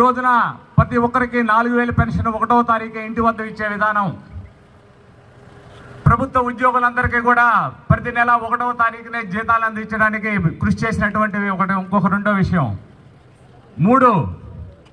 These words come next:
ఈ రోజున మెగా డిఎస్సి ప్రకటించి పదహారు వేలకు పైగా పోస్టులని ప్రకటించినటువంటి మూడో ఒకటో విషయం. అదేవిధంగా ఈ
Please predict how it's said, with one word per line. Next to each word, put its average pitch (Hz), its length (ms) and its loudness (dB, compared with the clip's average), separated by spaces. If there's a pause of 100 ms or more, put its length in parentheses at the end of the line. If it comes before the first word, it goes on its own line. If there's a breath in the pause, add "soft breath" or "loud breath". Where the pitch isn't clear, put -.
(680)
ఈ 233 100 2
రోజున 254 260 2 (220)
మెగా 233 280 0
డిఎస్సి 247 440 0
ప్రకటించి 240 460 0 (520)
పదహారు 233 400 4
వేలకు 247 300 -4
పైగా 233 220 0 (120)
పోస్టులని 233 500 0
ప్రకటించినటువంటి 214 760 -2 (120)
మూడో 220 220 4
ఒకటో 208 200 0 (140)
విషయం. 175 260 -2 (1600)
అదేవిధంగా 254 540 4 (1080)
ఈ 233 40 2